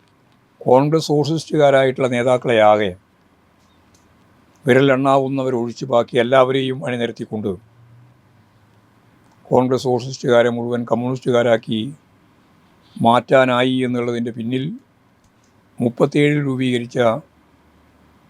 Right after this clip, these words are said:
കമ്മ്യൂണിസ്റ്റ് സെല്ലിൻ്റെ പ്രവർത്തനം സജീവമായിട്ടുണ്ടായിരുന്നു എന്ന് നമുക്ക് കാണാനാവും. സി പി ഐ എമ്മിൻ്റെയും അതിനു മുമ്പ് അവിഭക്ത കമ്മ്യൂണിസ്റ്റ് പാർട്ടിയുടെയും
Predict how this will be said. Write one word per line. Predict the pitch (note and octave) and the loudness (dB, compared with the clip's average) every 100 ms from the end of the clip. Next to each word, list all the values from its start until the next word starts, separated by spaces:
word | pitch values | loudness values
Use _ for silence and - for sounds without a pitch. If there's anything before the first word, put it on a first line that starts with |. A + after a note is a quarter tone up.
| _ | _
കമ്മ്യൂണിസ്റ്റ് | C#3 C3 C#3+ C#3 - C#3+ | -2 2 2 0 -2 0
സെല്ലിൻ്റെ | C3 C3 B2+ - | 0 2 0 2
പ്രവർത്തനം | B2 A#2 - A#2 B2 C3+ _ _ _ _ _ | 2 2 2 0 -2 -10 _ _ _ _ _
സജീവമായിട്ടുണ്ടായിരുന്നു | - B2+ C3+ C3 B2+ B2 A#2+ - A#2+ A#2 A2+ A#2 A2+ | -2 0 0 0 2 2 0 0 2 2 0 -6 -6
എന്ന് | A2 G#2+ | -6 -6
നമുക്ക് | A2 B2+ G#2+ B2+ - | -8 -8 -8 -8 -2
കാണാനാവും. | A2 G#2+ G#2 B2 D3+ _ _ _ _ _ _ _ _ _ _ - _ _ _ _ _ _ _ _ _ _ _ _ _ _ _ _ _ - | 0 0 -4 -8 -14 _ _ _ _ _ _ _ _ _ _ -20 _ _ _ _ _ _ _ _ _ _ _ _ _ _ _ _ _ 0
സി | C#3 C#3+ | 2 4
പി | E3+ | 4
ഐ | E3+ | 4
എമ്മിൻ്റെയും | E3 E3 E3+ E3+ G3 - _ _ _ _ _ _ _ _ _ - | 2 2 4 2 -2 -10 _ _ _ _ _ _ _ _ _ 0
അതിനു | D3 E3 | 2 4
മുമ്പ് | E3 E3 | 4 4
അവിഭക്ത | D#3 E3 D#3+ D3+ | 4 2 0 0
കമ്മ്യൂണിസ്റ്റ് | D#3 D3+ - | 0 -4 2
പാർട്ടിയുടെയും | C#3+ C#3+ C#3+ | 2 2 -2